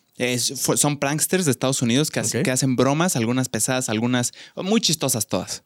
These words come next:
Speaker 1: Son
Speaker 2: Ujú.
Speaker 1: muy buenos, son muy chingones y ahora tienen un podcast que es muy exitoso, muy chingón. Yo lo consumo, me encanta.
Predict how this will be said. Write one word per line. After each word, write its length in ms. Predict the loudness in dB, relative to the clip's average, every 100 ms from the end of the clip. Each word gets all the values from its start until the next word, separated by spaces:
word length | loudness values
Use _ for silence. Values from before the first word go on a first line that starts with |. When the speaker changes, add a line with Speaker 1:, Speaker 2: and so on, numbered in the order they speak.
| -4
Speaker 1:
Son 200 | 0 2
Speaker 2:
Ujú. 80 |
Speaker 1:
muy 140 | 4 4
buenos, 300 | 4 2 2
son 120 | 2
muy 160 | 2 2
chingones 500 | 0 2 2 2 2
y 20 |
ahora 200 | 2 2
tienen 240 | -2 -4 -4
un 100 | -4
podcast 420 | -4 -2 -2 -4
que 120 | -4
es 100 | -4
muy 120 | -2
exitoso, 440 | -2 -4 -4 -4 -2
muy 140 | -4
chingón. 380 | -4 -2 0 2
Yo 100 | 2
lo 80 | 0
consumo, 360 | -4 -6 -4 -4
me 80 |
encanta. 460 | -4 -2 -2 0 -2